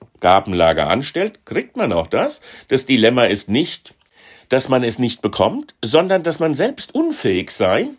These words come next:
diese Gabe Gottes also einzusetzen.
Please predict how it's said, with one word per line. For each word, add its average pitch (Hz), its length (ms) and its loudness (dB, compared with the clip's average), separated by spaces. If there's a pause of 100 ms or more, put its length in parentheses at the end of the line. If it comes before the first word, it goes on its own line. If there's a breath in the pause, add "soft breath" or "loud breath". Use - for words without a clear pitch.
(360 loud breath)
diese 135 280 0
Gabe 110 380 2
Gottes 104 500 -4
also 90 540 -2 (640)
einzusetzen. - 720 -8